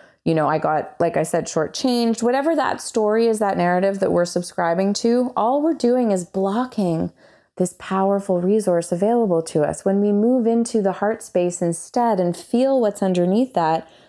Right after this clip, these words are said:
recognize that that's actually what's happening, there are feelings that want to be felt, we can move through it. And on the other side, as we reframe, as we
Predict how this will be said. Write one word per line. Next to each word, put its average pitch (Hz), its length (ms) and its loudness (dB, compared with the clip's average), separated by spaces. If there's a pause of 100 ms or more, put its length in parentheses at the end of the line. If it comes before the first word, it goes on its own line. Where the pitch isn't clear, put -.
(280)
recognize 190 880 0
that 170 220 0
that's 185 400 -2
actually 180 380 -2
what's 165 220 -2
happening, 202 440 -2
there 165 140 0
are 170 160 0
feelings 220 640 0
that 175 160 0
want 175 220 2
to 175 60 0
be 170 140 0
felt, 202 560 -4 (460)
we 202 140 0
can 208 280 0
move 262 280 2
through 349 400 0
it. 170 340 0 (420)
And 190 240 0
on 240 260 2
the 262 140 4
other 208 220 2
side, 240 420 -2
as 185 160 -2
we 190 120 2
reframe, 190 1000 0 (380)
as 180 260 -2
we 196 420 0